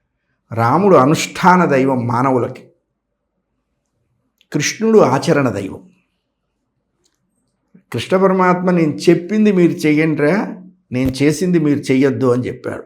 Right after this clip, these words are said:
ఆయన చేసింది ఆయన వరకే అప్లికబుల్. రాముడు తాను ఏం చెప్పాడో మనందరి చేత అదే చేయమన్నాడు. అంటే, సత్యాన్ని ఆచరించండి,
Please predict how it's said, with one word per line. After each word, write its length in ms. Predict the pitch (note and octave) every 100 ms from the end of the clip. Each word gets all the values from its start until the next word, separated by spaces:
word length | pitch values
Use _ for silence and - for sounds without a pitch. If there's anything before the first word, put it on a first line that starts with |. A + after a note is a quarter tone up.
| -
ఆయన 220 | A#2 C3+
చేసింది 440 | B2+ C#3 C#3+ F3 C#3+
ఆయన 220 | C3+ D3+
వరకే 300 | C#3+ D3 C#3+
అప్లికబుల్. 460 | - A#2 G2+ G2 - _ _ _ _ _ _ _ _ _ _ _ _ _ -
రాముడు 460 | A#2+ D3 G#3+ A#3 G#3+
తాను 320 | D#3 B2+ B2+
ఏం 300 | C#3 A3+ B3+ A#3+
చెప్పాడో 420 | - A#3 A#3 B3
మనందరి 560 | F3+ C#3+ C3 F3+ B3
చేత 260 | B3 C4 C4
అదే 200 | B3 G3
చేయమన్నాడు. 640 | F#3+ B2 A#2+ G2 F#2 -
అంటే, 380 | F#2+ G#3+ D#4 - - _ _ _ -
సత్యాన్ని 540 | A2+ - C#3+ C#3 B2
ఆచరించండి, 680 | A2 - G#2+ G#2+ - G2+